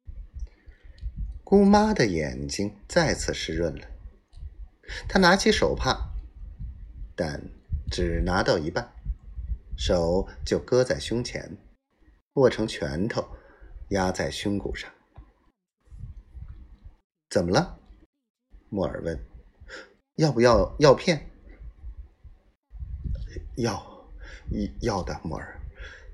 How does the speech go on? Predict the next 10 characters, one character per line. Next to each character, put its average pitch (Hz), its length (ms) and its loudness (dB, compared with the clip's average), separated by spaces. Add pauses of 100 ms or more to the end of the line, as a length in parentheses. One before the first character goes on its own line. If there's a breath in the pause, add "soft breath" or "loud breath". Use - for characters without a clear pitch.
(500 soft breath)
请 - 320 -10
打 85 200 -4
开 - 140 -8
我 85 140 -2
的 73 80 -6
皮 - 200 -10
包。” - 240 -8 (2750 soft breath)
他 233 140 6
找 82 300 4
到 - 420 4